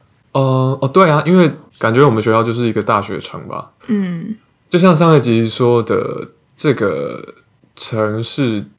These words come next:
Speaker 1: 嗯，很大程度上依赖这间学校，包括金融方面的依赖，然后安全跟形象维护，好像我们学校也都占很大比重。
Speaker 2: 哦。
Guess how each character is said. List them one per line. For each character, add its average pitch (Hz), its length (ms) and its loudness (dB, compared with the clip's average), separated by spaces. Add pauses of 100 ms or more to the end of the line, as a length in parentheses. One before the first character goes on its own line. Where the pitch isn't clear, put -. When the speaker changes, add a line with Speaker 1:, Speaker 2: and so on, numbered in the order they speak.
Speaker 1:
嗯， 107 440 -6
很 101 240 -10
大 123 220 2
程 101 240 -10
度 110 240 -4
上 101 340 -6 (260)
依 117 260 -2
赖 107 280 -2 (300)
这 123 120 -4
间 107 220 -4
学 - 220 -12
校， - 500 -12
包 113 140 -2
括 110 440 -4 (120)
金 139 200 2
融 101 260 0
方 104 180 -6
面 104 300 -6
的 - 120 -8
依 107 240 -8
赖， 107 220 -4 (320)
然 101 140 -14
后 104 520 -8
安 123 240 -2
全 92 580 -10 (280)
跟 107 540 -8 (200)
形 110 400 -4
象 123 340 -2
维 98 200 -2
护， 113 300 -4 (640)
好 110 180 -2
像 147 120 2
我 123 60 2
们 110 140 0
学 110 120 -2
校 117 140 0
也 104 60 -2
都 107 100 -2
占 107 160 -2
很 104 100 -12
大 101 160 -4
比 - 200 -12
重。 - 140 -6
Speaker 2:
哦。 247 180 -12